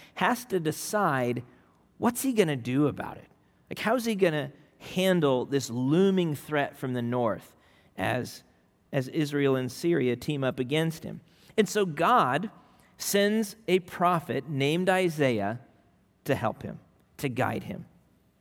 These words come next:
And Isaiah tells Ahaz, "Don't be afraid. You don't need to worry about this. You just need to trust the Lord. If you do not stand firm in your faith,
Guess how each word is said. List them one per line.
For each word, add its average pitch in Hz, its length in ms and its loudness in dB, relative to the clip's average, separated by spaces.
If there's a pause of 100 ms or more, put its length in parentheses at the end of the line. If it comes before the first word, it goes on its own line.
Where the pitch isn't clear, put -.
(340)
And 139 120 0
Isaiah 135 440 4
tells 139 400 0
Ahaz, 113 800 -4 (1160)
"Don't 120 280 -2
be 123 100 -2
afraid. 135 500 -2 (880)
You 127 140 -4
don't 127 480 -4
need 139 240 -4
to 143 100 -4
worry 127 360 0
about 104 300 -2
this. 110 200 -8
You 110 140 -8 (100)
just 135 480 -4
need 117 480 -4
to 131 100 -6
trust - 680 -6 (440)
the - 80 -6
Lord. 147 460 -2 (1500)
If 123 160 -4
you 123 100 0
do 143 200 0
not 190 240 0
stand 185 340 -4
firm 175 280 0
in 175 100 -2
your 170 100 -2
faith, 175 600 -4